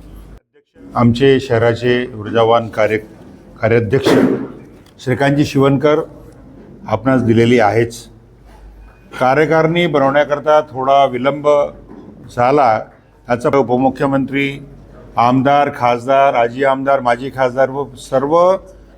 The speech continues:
महाराष्ट्राचे अध्यक्ष नागपूरला माझ्या टेन्युअरमध्ये येऊन जो शिबिर झाला, त्या मी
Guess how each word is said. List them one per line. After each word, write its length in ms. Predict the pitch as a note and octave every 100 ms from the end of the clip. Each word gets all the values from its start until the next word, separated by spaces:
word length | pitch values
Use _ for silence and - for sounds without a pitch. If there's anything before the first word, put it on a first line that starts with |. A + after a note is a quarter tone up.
| -
महाराष्ट्राचे 680 | A#2+ C#3 D#3 D#3 E3 - E3+
अध्यक्ष 480 | B2+ G#2+ F3 - D#3+ A2 - - - - - - - - -
नागपूरला 760 | C3 C3+ C#3+ D3+ D#3+ D#3+ E3+ - - _ _ - - C3+
माझ्या 460 | C3 B2 C3 D3+ D#3+ D#3 -
टेन्युअरमध्ये 840 | C3 C3 E3 D#3+ D#3 D#3 D#3 - A#2+
येऊन 480 | C3 C#3+ D3+ D3+ C#3
जो 140 | C3+
शिबिर 360 | C3 C3+ D3 F#3
झाला, 400 | D#3+ C3+ B2 C3 - - - -
त्या 340 | - - C#3 D3
मी 120 | D3+